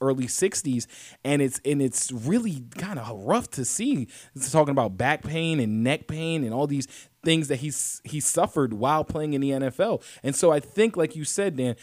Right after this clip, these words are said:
a lot of these guys are starting to look a little bit more into that and looking more into,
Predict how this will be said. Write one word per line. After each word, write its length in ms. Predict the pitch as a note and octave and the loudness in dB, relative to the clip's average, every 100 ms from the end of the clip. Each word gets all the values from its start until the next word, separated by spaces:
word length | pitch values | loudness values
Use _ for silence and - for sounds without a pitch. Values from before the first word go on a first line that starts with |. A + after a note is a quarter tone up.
| - - | -12 -4
a 60 | |
lot 220 | C#3+ F3+ A#3 | 4 6 6
of 60 | |
these 120 | A3+ | 4
guys 240 | F3 G3 D#3 | 4 4 4
are 40 | |
starting 240 | - E3 C#3 | 0 0 0
to 60 | |
look 340 | B2 B2+ C#3 B2 | 2 4 4 4
a 40 | |
little 220 | A#2+ A#2+ | 4 4
bit 160 | G#2+ F#2+ | 2 0
more 440 | G2+ A2+ A#2 G#2 - | 2 4 4 2 -4
into 360 | B2+ C3 C#3+ | -4 -2 -2
that 340 | C3+ D3 D3 - | 0 2 2 0
and 280 | A#2+ A2 G#2+ | -4 -4 -2
looking 340 | C3 C3+ A#2+ | -2 0 0
more 260 | A#2+ B2 A2+ | 2 2 0
into, 420 | A#2 - A#2 | -4 -2 -2